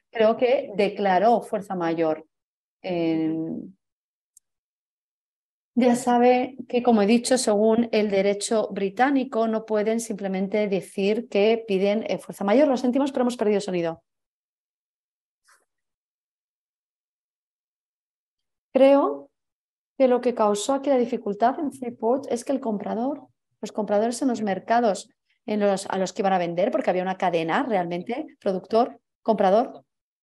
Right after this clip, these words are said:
subcomprador. Es esa última parte en la que quizás esos subcompradores dijeron, "Bueno, yo tampoco he recibido el G N L",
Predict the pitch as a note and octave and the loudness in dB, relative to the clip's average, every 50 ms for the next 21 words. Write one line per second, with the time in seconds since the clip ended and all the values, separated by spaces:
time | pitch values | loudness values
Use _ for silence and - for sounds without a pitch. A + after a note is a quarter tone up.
0 | _ _ _ - - - C#4 C4+ C#4 - G#3+ G3 F#3 F#3 F3+ F3+ E3+ C#3+ - - | _ _ _ -12 -6 -2 -2 -2 -2 -4 -6 -2 0 0 0 0 -2 -4 -8 -16
1 | _ _ _ _ _ _ _ _ _ _ _ _ _ _ _ _ _ _ _ _ | _ _ _ _ _ _ _ _ _ _ _ _ _ _ _ _ _ _ _ _
2 | _ _ _ _ _ _ - - - - - - - - A#3 A3+ - - B3+ B3+ | _ _ _ _ _ _ -18 -18 -16 -16 -16 -8 0 0 0 0 2 2 2 2
3 | - B3 G#3+ G3 A#3 D4 C#4+ D4+ C#4 A3+ F#3+ F3+ F3+ E3 E3 - - G#3 A#3 D#4 | 4 4 4 4 6 4 4 4 4 2 2 2 0 -2 -2 -2 0 0 0 0
4 | F#4+ - - _ _ _ _ _ _ _ _ _ _ _ _ _ _ _ _ _ | -2 -8 -16 _ _ _ _ _ _ _ _ _ _ _ _ _ _ _ _ _
5 | _ _ _ _ _ _ _ _ _ _ _ _ _ _ _ _ _ _ _ _ | _ _ _ _ _ _ _ _ _ _ _ _ _ _ _ _ _ _ _ _
6 | _ _ _ _ _ _ _ _ _ - B3 B3+ B3 A#3+ A#3+ A#3 A#3 A#3+ B3 A#3+ | _ _ _ _ _ _ _ _ _ -10 -4 -2 0 2 2 2 2 0 -6 -6
7 | A#3+ A3+ - - A#3 A3+ A#3 A#3 - A#3+ A3 - A3+ A3 - - A#3+ A3+ - A3+ | -8 -8 -4 -4 -2 -2 -2 -4 -4 -6 -6 -6 -6 -6 -4 -4 -4 -2 -2 0
8 | G3+ G#3 G3+ G3+ G#3 A3 G#3 A#3 A3+ - G#3+ G3 F#3 F3+ F#3+ A#3+ G#3 F#3 - G3 | 2 4 4 6 6 4 2 0 -2 -2 -2 0 0 0 0 0 0 0 -2 -2
9 | G3 F#3 A3 G#3+ A3+ G3+ G3+ G3+ - G3 G3 F#3 F3+ F3+ F3+ - F#3+ F#3+ F3+ F#3 | -2 -4 -4 -4 -2 -4 -4 -4 -2 -2 0 2 0 0 -2 -4 -4 -4 -2 0
10 | G#3+ A#3 A3 A3 B3 C#4+ C#4 | 0 0 0 -2 -2 -4 -8